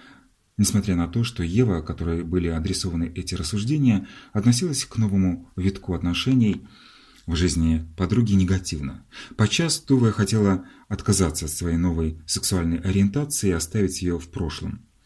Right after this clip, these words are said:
Было что-то, что заставляло ее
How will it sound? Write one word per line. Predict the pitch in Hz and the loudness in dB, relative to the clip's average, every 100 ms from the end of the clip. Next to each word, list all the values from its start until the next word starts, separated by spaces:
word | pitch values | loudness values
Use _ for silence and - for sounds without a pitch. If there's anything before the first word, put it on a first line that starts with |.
| - - 104 | -20 -8 4
Было | 117 120 | 6 6
что-то, | - 147 151 127 117 - - - | 4 -2 2 2 2 -4 -20 -10
что | - - 113 107 - - _ _ _ _ _ - | -10 0 2 2 -2 -16 _ _ _ _ _ -2
заставляло | 98 107 - 110 131 127 | 0 2 0 2 2 4
ее | 117 110 110 98 | 4 4 0 -2